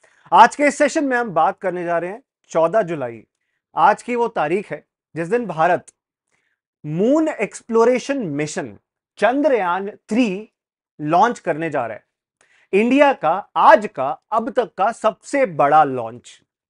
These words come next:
इस मिशन की कॉस्ट छह सौ पन्द्रह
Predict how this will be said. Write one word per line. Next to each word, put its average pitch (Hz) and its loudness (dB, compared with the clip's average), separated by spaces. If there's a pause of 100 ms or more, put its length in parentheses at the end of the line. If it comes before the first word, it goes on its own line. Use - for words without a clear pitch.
(140)
इस 202 -4
मिशन 208 -2
की 269 -2
कॉस्ट 151 -8 (380)
छह 240 -2
सौ 311 4
पन्द्रह 214 -4